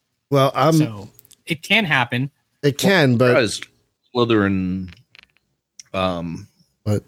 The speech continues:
Speaker 3: wouldn't kinda jump in there and provide some advice along the dev side.
Speaker 1: They, they, I mean, they haven't done a lot of Space four X's, and I feel like if they had,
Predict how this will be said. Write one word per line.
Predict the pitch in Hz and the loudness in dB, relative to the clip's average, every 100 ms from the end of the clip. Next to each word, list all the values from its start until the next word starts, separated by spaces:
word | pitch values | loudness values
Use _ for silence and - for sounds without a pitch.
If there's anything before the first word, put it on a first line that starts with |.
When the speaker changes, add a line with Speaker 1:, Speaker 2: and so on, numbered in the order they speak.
| - | -10
Speaker 3:
wouldn't | 104 101 78 80 | -4 -4 -4 -6
kinda | - 92 82 | -4 -4 -4
jump | 87 90 - | -4 -4 -4
in | 90 87 | -4 -2
there | 85 | 0
and | 85 82 - | -2 -4 -6
provide | 82 85 85 82 | -4 -2 -2 -2
some | - | -4
advice | 82 69 80 80 - - - - _ 85 | -6 -4 -2 0 -2 -6 -14 -20 _ -6
along | 82 80 80 | -2 -2 -4
the | 78 | -4
dev | 82 82 | -4 -2
side. | - - - _ _ _ _ _ _ _ - | -4 -6 -8 _ _ _ _ _ _ _ -8
Speaker 1:
They, | 143 202 262 285 262 180 | -2 0 2 0 -2 -2
they, | 180 - - | -4 -2 0
I | 185 | 2
mean, | 208 202 | 2 2
they | 220 | 0
haven't | 233 247 | 0 0
done | 233 226 | 0 2
a | |
lot | 220 196 | 2 2
of | 185 | 0
Space | - 185 185 | 0 0 0
four | - 156 | 0 0
X's, | 165 185 123 104 | 0 0 -2 -2
and | - 139 143 | 0 0 2
I | |
feel | 139 - 208 214 | 0 -4 0 2
like | 180 156 | 2 0
if | 151 | 0
they | 135 123 | 2 2
had, | 113 117 120 135 196 | 2 2 2 2 0